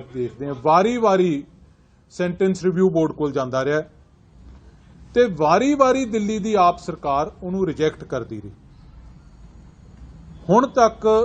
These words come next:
ਸੱਤ ਵਾਰੀ ਉਹ ਕੇਸ ਦਿੱਲੀ ਸਰਕਾਰ ਦੇ ਸੈਂਟੈਂਸ ਰਿਵਿਊ ਬੋਰਡ ਕੋਲ ਗਿਆ ਤੇ ਸੱਤ ਵਾਰੀ ਦਿੱਲੀ ਸਰਕਾਰ ਨੇ ਉਹਨੂੰ ਰਿਜੈਕਟ ਕੀਤਾ।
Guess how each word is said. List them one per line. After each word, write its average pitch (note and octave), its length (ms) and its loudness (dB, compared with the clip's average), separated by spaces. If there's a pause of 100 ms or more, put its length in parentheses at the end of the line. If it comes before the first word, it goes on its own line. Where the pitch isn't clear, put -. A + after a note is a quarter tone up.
(720)
ਸੱਤ A3+ 440 0
ਵਾਰੀ A3+ 340 2
ਉਹ A3 200 0
ਕੇਸ F#3+ 480 2 (600)
ਦਿੱਲੀ F#3+ 340 -2
ਸਰਕਾਰ F3+ 580 2
ਦੇ G3 340 0 (460)
ਸੈਂਟੈਂਸ G#3 640 -2
ਰਿਵਿਊ G#3+ 360 2
ਬੋਰਡ F3+ 280 4
ਕੋਲ F3 240 0
ਗਿਆ D3+ 280 2 (1040)
ਤੇ A3+ 140 6
ਸੱਤ G#3+ 400 0
ਵਾਰੀ A#3+ 340 2
ਦਿੱਲੀ F#3+ 320 -4
ਸਰਕਾਰ D#3+ 480 -4
ਨੇ E3 200 -8
ਉਹਨੂੰ F3+ 220 -4
ਰਿਜੈਕਟ D3 400 -4
ਕੀਤਾ। A2+ 260 -12